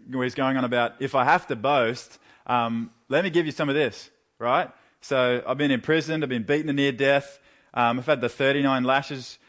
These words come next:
a bunch of times, I've been beaten with rods, um, I've been stoned, um, which is like, how did you survive that? Because you stone people to kill 'em, right? Um, I've been shipwrecked three times. I mean, that's just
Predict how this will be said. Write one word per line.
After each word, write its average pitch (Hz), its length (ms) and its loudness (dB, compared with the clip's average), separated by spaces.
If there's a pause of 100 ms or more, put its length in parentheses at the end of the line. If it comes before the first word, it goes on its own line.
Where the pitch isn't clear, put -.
(180)
a 120 60 -8
bunch 139 260 0
of 131 60 -10
times, 135 400 0
I've 127 60 -8
been 113 120 -4
beaten 135 240 -2
with 131 160 -4
rods, 131 720 0
um, 113 200 -4
I've 107 140 -8
been 113 140 -6
stoned, 135 680 -2 (360)
um, 117 400 -2
which 131 240 -6
is 123 180 -6
like, 131 200 -2
how 156 120 4
did 143 160 -4
you 127 120 -8
survive 131 500 2
that? 123 260 2
Because 131 240 -8
you 120 80 -8
stone 135 280 -2
people 127 200 -4
to 117 60 -8
kill 135 240 -2
'em, 117 100 -4
right? 113 240 0 (340)
Um, 117 400 2
I've 131 100 2
been 123 120 -2
shipwrecked 156 520 -2
three 143 200 -2
times. 143 500 -2 (360)
I - 40 -6
mean, 135 80 0
that's 220 200 2
just - 260 -4